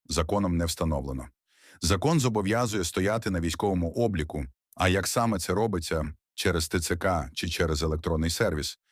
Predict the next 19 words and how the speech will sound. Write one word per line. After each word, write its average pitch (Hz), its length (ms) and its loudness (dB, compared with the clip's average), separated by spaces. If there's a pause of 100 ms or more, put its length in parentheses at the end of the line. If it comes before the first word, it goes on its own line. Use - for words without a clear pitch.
(280)
визначає 90 580 2
уряд. 76 320 -2 (640)
Використання 131 760 2
Резерв 101 400 0
Плюс 123 560 -2 (180)
зараз 98 420 0
є 92 60 0
добровільним 90 640 2
інструментом 87 680 0
для 80 100 0
оновлення 80 440 0
даних. 65 400 -4 (460)
Отже, 95 340 2
є 98 200 2
обов'язок 113 580 0
бути 107 280 0
на 98 120 0
військовому 90 600 0
обліку. 73 380 -4